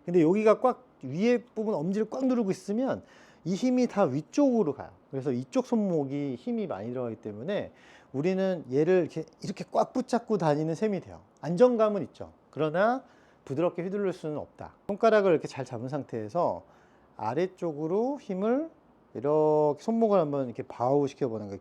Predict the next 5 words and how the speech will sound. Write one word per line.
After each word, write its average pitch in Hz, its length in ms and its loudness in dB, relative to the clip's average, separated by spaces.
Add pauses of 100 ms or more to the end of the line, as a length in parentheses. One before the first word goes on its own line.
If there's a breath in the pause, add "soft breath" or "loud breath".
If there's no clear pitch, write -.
(100)
이렇게 123 220 -12 (260)
기울여 165 500 6
보면 113 540 -4 (720 loud breath)
엄지를 180 640 2
탁 240 200 -4